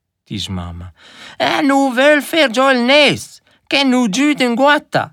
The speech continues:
e vel c'ha che lir, a ci!» «Beh», clama Luisa, «tu es un spaghet ci ven giò pal nes.»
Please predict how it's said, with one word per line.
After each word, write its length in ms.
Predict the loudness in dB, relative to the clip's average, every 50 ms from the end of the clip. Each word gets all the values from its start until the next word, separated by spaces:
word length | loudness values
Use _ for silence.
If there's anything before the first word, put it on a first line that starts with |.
| _ _ _
e 160 | -4 -2 0
vel 200 | 2 2 0 0
c'ha 200 | 0 0 -2 0
che 180 | 0 0 0 0
lir, 560 | 2 2 4 4 4 4 4 4 2 2 2 2 0 0 2 2 2 2 0 0
a 140 | 0 0 0 0
ci!» 420 | 0 0 2 2 2 2 0 -4 _ _ _ _ _ _ _ _ _ _ _ _ _ _ _ _ _ _ _ _
«Beh», 920 | -4 -2 0 0 0 0 0 0 0 0 2 2 2 2 0 -2 -4 -8 _ _ _ _ _ _ _
clama 340 | -8 -6 -4 -2 -2 -4 -4
Luisa, 640 | -4 -6 -6 -6 -6 -6 -8 -10 -10 -12 -12 -12 -14 _ _ _ -20 -20 -20 _ _ _
«tu 100 | -4 -2
es 200 | 0 0 0 0
un 140 | 0 -2 -2
spaghet 760 | -4 -6 _ -2 0 0 0 2 0 0 0 -2 -4 -6 -10
ci 160 | -6 -4 -2
ven 200 | 0 0 0 0
giò 140 | 0 -2 -2
pal 260 | 0 0 0 0 2
nes.» 680 | 0 0 0 0 0 -2 -4 -8 -12 -18 -20 -20 -20